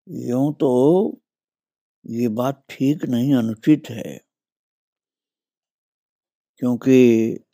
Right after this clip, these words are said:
शूद्र आदिकों को मंत्र का अधिकार वेदों के मत से नहीं है, परंतु तुम्हारी ये युक्ति मुझे बहुत प्रिय लगी है।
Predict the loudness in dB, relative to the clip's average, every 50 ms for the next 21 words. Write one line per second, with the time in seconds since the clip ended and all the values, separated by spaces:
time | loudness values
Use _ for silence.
0 | _ _ _ _ _ _ _ _ _ _ _ _ _ -20 -18 -16 -6 0 2 2
1 | 2 2 2 2 2 2 4 2 0 0 0 -4 -4 0 2 4 4 4 2 2
2 | 2 4 4 4 4 2 0 0 0 0 -2 -2 -6 -8 -2 2 4 4 6 4
3 | 4 2 -2 -6 _ _ _ _ _ _ _ _ _ _ _ _ _ _ -12 -8
4 | -8 -8 -2 2 4 4 4 4 2 -2 -2 -2 -2 -2 -2 -4 -4 -4 -2 0
5 | 0 0 0 -2 -2 -4 -8 -4 -2 0 0 0 -2 0 0 0 2 2 2 2
6 | 0 0 -4 -8 -12 _ _ _ _ _ _ _ _ _ _ _ _ _ _ 2
7 | 4 4 4 4 2 0 -2 -4 -2 0 0 2 2 2 2 4 4 4 6 6
8 | 6 4 6 4 2 0 0 _ 0 0 2 2 4 4 4 2 4 2 0 2
9 | 4 2 2 2 0 _ 0 2 4 4 4 2 0 -2 -6 -6 -6 -4 -4 -4
10 | -4 -6 -8 -10 -14 _